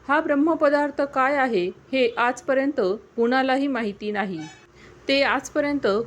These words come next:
कुणीही पाहिलेले नाही. हजारो वर्षांपासून हे एक मूर्तीतून दुसऱ्या मूर्तीमध्ये हस्तांतरण होत असते.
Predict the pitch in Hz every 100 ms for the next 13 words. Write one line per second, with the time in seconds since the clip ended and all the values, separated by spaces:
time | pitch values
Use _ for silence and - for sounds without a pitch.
0 | - 247 247 269 277 208 208 208 214 220
1 | 220 190 170 156 - - - - - 262
2 | 262 320 381 311 262 285 285 277 277 277
3 | 214 190 - - - 294 302 - 254 226
4 | - 214 226 233 277 277 226 220 208 220
5 | - 311 302 262 247 277 285 294 185 185
6 | - 262 262 262 254 262 269 226 214 254
7 | - - 254 226 208 - - 170